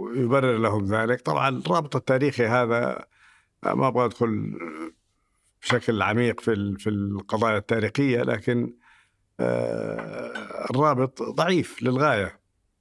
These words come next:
آه، يعني لا يمكن ادعاء أن اليهود الموجودين حاليا هم فعلا من نسل اليهود اللي عاشوا في فلسطين قبل ألفين سنة.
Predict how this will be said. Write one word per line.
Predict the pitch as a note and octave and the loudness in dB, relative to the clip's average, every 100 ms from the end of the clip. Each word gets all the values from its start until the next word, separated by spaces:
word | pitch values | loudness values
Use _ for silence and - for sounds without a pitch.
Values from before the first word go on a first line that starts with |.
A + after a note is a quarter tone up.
| _ _ _ _ | _ _ _ _
آه، | B1 A#1 A#1+ A#1 A#1 B1 B1+ - - - - E2 E2 - - | -2 -2 -4 -6 -6 -8 -8 -12 -12 -10 -10 -10 -10 -8 0
يعني | A#2 B2 | 2 2
لا | E3 | 4
يمكن | D#3+ C3+ C3+ | 2 2 0
ادعاء | B2 A#2 A2 C3+ A#2 - | 2 2 4 2 0 -2
أن | B2+ A#2 | 0 2
اليهود | A2 G2+ B2+ A#2+ G2 | 2 2 2 0 -2
الموجودين | - A2+ G#2+ G#2 G#2 A2 G#2+ A2+ B2+ A#2+ | -4 -2 -2 -2 0 0 2 2 0 0
حاليا | - A#2 A#2 B2 A#2+ G#2 | 0 0 2 2 0 0
هم | B2 | -2
فعلا | A#2 C#3+ B2 B2+ | 0 -2 2 0
من | A#2 A2+ A2+ | 2 0 0
نسل | B2+ - A#2 A#2+ | 0 -2 -4 -2
اليهود | A2+ G#2 A#2+ A#2 | 0 0 0 0
اللي | G#2+ G2+ | 0 0
عاشوا | A2+ A2 G#2+ | 0 -2 -6
في | - G2+ | -4 -4
فلسطين | G2 G#2+ - A2+ G#2+ G#2 | -2 -4 0 0 0 0
قبل | G2 | 0
ألفين | F#2+ G2 G2+ | -2 -2 -4
سنة. | - F#2 | -4 -6